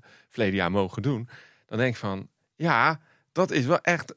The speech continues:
een classic Arrow coaster met interlocking, eh, loopings. En dat hele trektype, dat is zo belangrijk geweest ook in die hele ontwikkeling van die achtbanen. En helaas gaan we dat nooit meer zien. Want Vekoma is afgestapt van het gebruik van de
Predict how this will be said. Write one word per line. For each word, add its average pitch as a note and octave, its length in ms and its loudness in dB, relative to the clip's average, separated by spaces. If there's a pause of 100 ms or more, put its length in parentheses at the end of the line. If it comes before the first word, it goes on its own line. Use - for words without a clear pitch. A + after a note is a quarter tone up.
een B2+ 140 -2
classic D#3 540 2
Arrow D3+ 320 2
coaster A#2+ 380 0
met G#2+ 120 -4
interlocking, D3 720 -4 (280)
eh, G#2+ 460 -2
loopings. D3 800 0
En C3 320 0 (340)
dat D3 320 0
hele F3 320 0
trektype, D3 440 -2
dat D3 160 0
is D3 180 -4
zo B3+ 200 2
belangrijk F3+ 320 4
geweest D3+ 220 2
ook C3+ 120 -4
in D3+ 120 0
die C#3+ 140 2
hele D3 240 2
ontwikkeling C3+ 480 2
van C3 140 2
die A#2 280 -2
achtbanen. F2+ 560 0
En D3 180 -2 (540)
helaas E3+ 420 0
gaan F3 160 -4
we D#3 60 0
dat C3+ 120 0
nooit E3+ 240 -2
meer A#2 120 0
zien. D3 340 -4 (320)
Want D3 180 -8
Vekoma F3 440 0
is A2+ 240 -4
afgestapt D3+ 600 -2
van A2 160 -4
het G#2+ 220 -2
gebruik G#2 680 -2
van E3 300 -4
de D#3+ 100 0